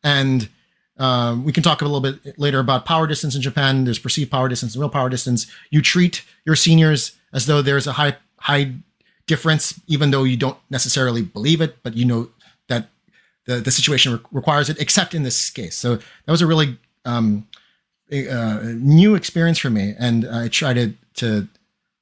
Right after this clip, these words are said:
apply that a little bit here at Genvid. Um, we spent a lot of time together, um, even remotely or in, in person at Genvid, and, you know, it's, if we're not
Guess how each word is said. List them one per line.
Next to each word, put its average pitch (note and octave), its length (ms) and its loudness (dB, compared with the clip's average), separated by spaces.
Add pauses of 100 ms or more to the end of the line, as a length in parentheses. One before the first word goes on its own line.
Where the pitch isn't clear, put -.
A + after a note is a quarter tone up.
(760)
apply C3 380 0
that B2 140 0
a - 20 -2
little B2 220 -2
bit A#2+ 120 -4
here A#2 140 -2
at G#2+ 40 -2
Genvid. A#2 420 0 (140)
Um, B2+ 400 0 (2750)
we G3+ 120 6
spent C#4 200 2
a - 20 2
lot B3+ 140 4
of - 60 -4
time G#3+ 400 2
together, E3 520 0 (180)
um, D3+ 320 0
even F#3 220 4
remotely D#3+ 400 4
or C#3+ 140 2
in, C#3+ 100 -4
in D3+ 80 -4
person D#3 480 0
at B2+ 140 -6
Genvid, C3+ 480 0
and, C#3 360 0 (240)
you E3+ 120 0
know, D#3+ 100 2
it's, - 300 -6
if D3 100 -4
we're F3 80 4
not F#3 300 2